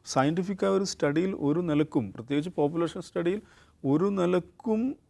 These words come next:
യോജിക്കാത്ത ഒരു, ഒരു കാലഗണന എടുത്തിട്ട് അത് അങ്ങോട്ട്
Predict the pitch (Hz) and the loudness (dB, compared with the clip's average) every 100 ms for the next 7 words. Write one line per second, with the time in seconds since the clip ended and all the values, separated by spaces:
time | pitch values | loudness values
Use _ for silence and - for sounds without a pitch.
0 | - 151 160 170 185 175 170 165 175 156 | -2 4 4 4 0 0 0 0 -2 0
1 | 160 170 - - 143 147 139 123 143 151 | 0 -4 -14 -4 -2 -2 0 2 4 2
2 | 135 131 131 120 107 104 101 123 - - | 2 0 0 -2 -4 -8 -8 -10 -10 -20
3 | - - - _ _ - 185 196 196 175 | -20 -20 -20 _ _ -6 -4 -2 -2 -2
4 | 170 | -2